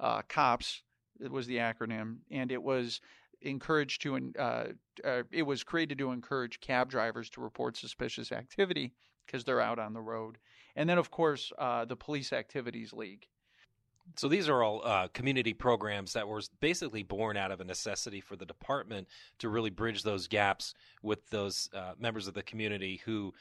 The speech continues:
Speaker 2: really wanted to support us and, and share what they knew. A lot of people might be figuring, "Okay, if,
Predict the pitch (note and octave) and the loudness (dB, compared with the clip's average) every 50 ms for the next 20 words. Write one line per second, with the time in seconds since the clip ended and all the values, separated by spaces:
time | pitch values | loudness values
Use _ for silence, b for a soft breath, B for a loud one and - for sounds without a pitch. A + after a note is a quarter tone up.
0 | B B B B B B - A2+ A2+ D#3 G3+ G3 D#3 A#2+ B2 C#3 B2+ A#2 G2+ G#2+ | B B B B B B -8 2 8 8 10 10 10 8 6 4 4 2 -2 -4
1 | G2 - - G2 - G#2+ A2+ A2 G#2 G#2 G2 - - G#2 G2 F#2 F#2 F#2 - G#2+ | -4 -4 -6 -4 0 2 2 2 2 0 -4 -4 -6 -6 -8 -8 -10 -10 -10 -8
2 | G2+ F#2+ F2+ F2 F2+ - _ - - - - C#3+ C3+ B2+ B2+ A#2 G#2+ G2+ - G#2+ | -8 -8 -10 -12 -16 -16 _ -4 0 0 2 4 4 4 4 4 2 0 0 -6
3 | G2 F#2 F#2+ A#2 C#3 A#2 G2 F#2+ F2+ F2+ F#2 F#2 G2 G2+ F#2+ - - G#2 F#2+ G#2 | -8 -6 -2 0 0 0 0 -2 -4 -6 -6 -6 -4 -6 -6 -6 -8 -10 -8 -8
4 | F#2+ G2 F#2+ G2 G2 _ _ A2 G2 F#2+ G2 F2 _ - - A#2+ G#2+ G2 G2+ G2+ | -6 -4 -4 -6 -6 _ _ -12 -10 -10 -12 -14 _ -12 -8 -8 -8 -6 -8 -8
5 | F#2+ G2 F#2 - - G2+ G2 G2 F#2 - | -8 -10 -8 -8 -8 -6 -6 -8 -12 -14